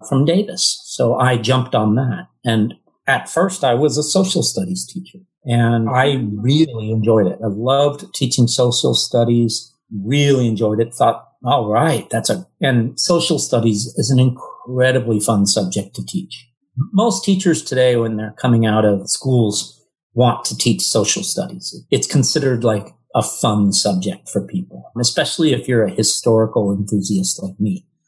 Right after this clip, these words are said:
But to get permanently hired, sometimes you kinda have to be flexible. And I have what's called a multiple subject teaching credential.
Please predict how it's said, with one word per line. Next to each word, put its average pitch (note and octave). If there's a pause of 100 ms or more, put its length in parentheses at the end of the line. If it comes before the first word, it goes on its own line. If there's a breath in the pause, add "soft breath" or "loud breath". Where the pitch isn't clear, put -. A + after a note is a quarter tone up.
(140)
But B2 (380)
to C#3+
get -
permanently G3
hired, G#2+
sometimes G#2+
you D#3+ (400)
kinda C#3+
have A#2+
to D#3+ (280)
be C#3
flexible. D#3+ (280)
And C3 (520)
I C3
have F3+
what's C#3+
called A#2
a G#2
multiple B2+
subject G#2
teaching A#2
credential. -